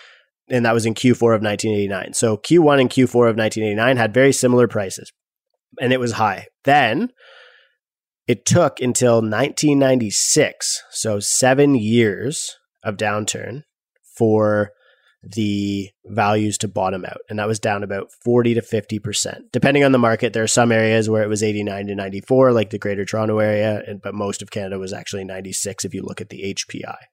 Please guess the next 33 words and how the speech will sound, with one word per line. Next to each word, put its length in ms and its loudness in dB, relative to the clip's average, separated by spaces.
House 180 -4
Price 300 -8
Index 320 -10
across 260 -10
the 100 -12
country. 300 -16
Now, 260 0
the 180 2
interesting 500 4
part 280 4
is, 400 -2
from 280 4
that 240 2
bottom, 400 2
it 120 -6
took 200 2
until 280 2
two 280 2
thousand 420 2
and 200 0
two 500 2
to 100 -8
get 280 -2
back 260 -2
to 120 -4
that 360 -4
valuation 720 -2
that 100 -8
was 100 -6
set 320 0
in 120 -6
nineteen 380 -4
eighty-nine. 560 -8